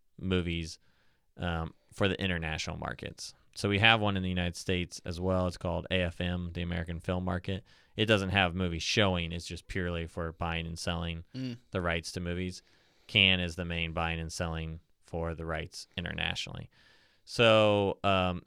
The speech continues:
Speaker 1: it's basically just, like, a really big trade show,
Speaker 2: Yeah.
Speaker 1: but for movies.
Speaker 2: That's interesting.
Speaker 1: Um, and, like, the creative side of movies.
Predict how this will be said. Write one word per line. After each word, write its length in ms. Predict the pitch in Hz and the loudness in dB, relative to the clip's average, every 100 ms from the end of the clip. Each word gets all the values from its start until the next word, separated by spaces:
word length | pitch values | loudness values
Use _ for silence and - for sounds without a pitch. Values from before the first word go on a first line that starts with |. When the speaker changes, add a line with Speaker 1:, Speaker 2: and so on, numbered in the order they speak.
| - | -2
Speaker 1:
it's 320 | 101 - - _ _ _ - | -2 -4 -18 _ _ _ 2
basically 460 | 143 131 120 98 | 4 4 2 0
just, 160 | 87 85 | -2 -4
like, 100 | 85 | -8
a 80 | - | -10
really 400 | - 107 104 92 | -8 -2 0 0
big 340 | 85 95 82 - | -2 -2 -4 -6
trade 320 | - 82 80 | -4 -2 -2
show, 300 | - - 60 - | -2 -4 -6 -4
Speaker 2:
Yeah. 180 | 131 120 - | 0 0 -2
Speaker 1:
but 140 | 101 | -4
for 100 | 92 | -4
movies. 500 | 87 90 71 - - - | -2 -2 -2 -4 -8 -4
Speaker 2:
That's 160 | 117 | -2
interesting. 380 | 127 123 - 117 117 - | -2 -4 -6 -8 -10 -6
Speaker 1:
Um, 640 | 98 95 92 92 92 90 - | -2 0 2 0 -2 -4 -4
and, 120 | 110 | 0
like, 160 | 110 95 | 2 2
the 60 | 92 | 0
creative 420 | - 104 95 82 | 2 4 4 2
side 200 | 85 82 | 0 -2
of 100 | 78 | -4
movies. 460 | 76 71 69 - | -6 -6 -8 -10